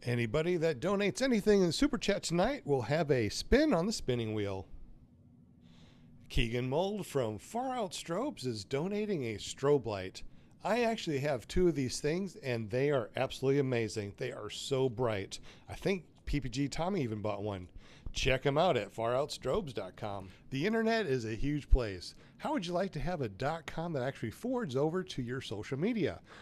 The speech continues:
Well, check out paramotorguest dot com. That is our guest social media that they have chosen, and it'll be forwarded to that for the entire week. We also have paramotorspotlight dot com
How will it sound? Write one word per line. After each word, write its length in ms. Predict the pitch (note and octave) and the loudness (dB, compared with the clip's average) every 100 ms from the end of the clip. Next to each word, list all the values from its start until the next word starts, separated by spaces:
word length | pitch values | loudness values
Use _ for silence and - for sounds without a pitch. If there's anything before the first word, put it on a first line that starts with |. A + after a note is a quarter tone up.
| - | -10
Well, 100 | A#3+ | -8
check 320 | B3 C4 C4+ A#3+ | -4 -4 -4 -2
out 220 | F#3+ - | -4 0
paramotorguest 1000 | - A3 G#3 G3 F#3+ E3 G#2 C#3+ F#3+ - | 0 2 2 0 0 -2 -2 -4 -4 -4
dot 240 | G#2 G2+ | -6 -6
com. 360 | - A#2 G#2 F#2 - - - - A2 | -6 -4 -6 -8 -16 -20 -20 -18 -4
That 320 | D3 G#3 A#3+ | 0 0 0
is 260 | C#3+ D#3+ D3 | 0 0 -2
our 220 | C3 A2 | -6 -6
guest 640 | G2 - C3 E3+ - - - - | -8 -4 -2 -2 -6 -10 -16 -10
social 500 | - C#3 C3+ C#3+ B2+ | -2 0 2 0 0
media 540 | A#2+ C3 A#2 F#2 F#2 | 0 -2 -2 -4 -6
that 160 | G2 G2+ | -6 -4
they 160 | A2+ A#2 | -2 -2
have 160 | G#2+ | -2
chosen, 540 | - B2 C#3 G2+ E2+ F2+ - - - | -2 2 2 2 -4 -10 -18 -18 -2
and 540 | C3+ C#3+ C#3+ C#3 B2 | 2 4 2 0 -4
it'll 160 | - F#3 | -2 0
be 120 | G3+ | 0
forwarded 480 | - F#3+ A#3+ G#3 C#3+ | -2 0 0 -2 -4
to 100 | - | -4
that 300 | B2 C#3+ - | -2 -2 -4
for 100 | - | -6
the 140 | A#2 A#2 | -4 -4
entire 480 | G#2 - A#2 A#2+ A2+ | -4 -4 -2 -2 -2
week. 400 | A#2 G#2 - - - - | -2 -4 -6 -18 -20 -8
We 80 | A#2 | -2
also 240 | A#2+ - | -2 -2
have 320 | G2+ C3+ B2+ - | -4 -2 -2 0
paramotorspotlight 1160 | C#3+ C#3+ D#3+ A#2+ - - G#3 B3 C#3+ C3+ B2 | 2 2 0 -2 -4 0 4 4 4 2 4
dot 260 | C3+ B2 - | 2 2 4
com 360 | D3 E3+ A3+ | 4 6 4